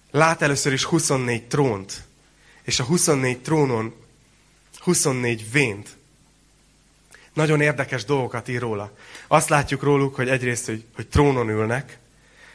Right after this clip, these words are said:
hogy fehér ruhában vannak, és hogy koronájuk van. Én hiszem, hogy ez a huszonnégy vén itt a mennyben, ez a gyülekezetnek a jelképe.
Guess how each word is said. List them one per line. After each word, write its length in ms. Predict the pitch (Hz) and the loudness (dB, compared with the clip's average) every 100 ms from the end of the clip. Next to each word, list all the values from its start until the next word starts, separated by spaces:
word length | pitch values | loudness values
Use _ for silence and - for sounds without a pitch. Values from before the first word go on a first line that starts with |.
| - | -6
hogy 160 | 135 | -4
fehér 360 | - 160 147 135 | 0 0 2 2
ruhában 480 | 120 113 101 104 104 | 0 -2 -2 -4 -6
vannak, 380 | 101 107 120 - _ _ _ _ _ | -8 -6 -10 -12 _ _ _ _ _
és 140 | - - | -8 -6
hogy 140 | 123 | -4
koronájuk 640 | - 135 113 95 98 98 | 0 0 0 -6 -8 -10
van. 220 | 101 90 87 - _ _ _ _ _ _ _ _ _ _ _ _ _ - | -12 -12 -14 -20 _ _ _ _ _ _ _ _ _ _ _ _ _ -2
Én 120 | 143 | 0
hiszem, 580 | 139 185 - 120 113 110 - - | 2 0 2 0 0 -8 -18 -16
hogy 120 | - 117 | -8 -4
ez 80 | |
a 60 | 117 | -4
huszonnégy 760 | - 185 147 120 123 131 110 | -2 0 0 0 -2 -2 -4
vén 220 | 117 127 107 | -2 -2 -2
itt 180 | 95 | -4
a 40 | 110 | -4
mennyben, 540 | 113 110 101 101 101 _ _ - - | -2 -4 -6 -10 -12 _ _ -18 -8
ez 140 | 117 | -6
a 40 | 120 | -4
gyülekezetnek 760 | 127 151 113 120 107 - 101 | 2 2 2 -4 -8 -10 -10
a 40 | 104 | -10
jelképe. 640 | 101 95 92 98 92 107 | -6 -6 -8 -14 -14 -16